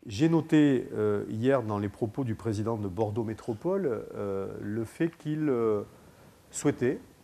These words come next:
euh, que le président du département et le président de la région travaillent ensemble à des assises des territoires.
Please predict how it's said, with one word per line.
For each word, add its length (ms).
euh, 240
que 80
le 320
président 380
du 100
département 600
et 40
le 80
président 380
de 80
la 100
région 560
travaillent 380
ensemble 420
à 40
des 260
assises 340
des 140
territoires. 560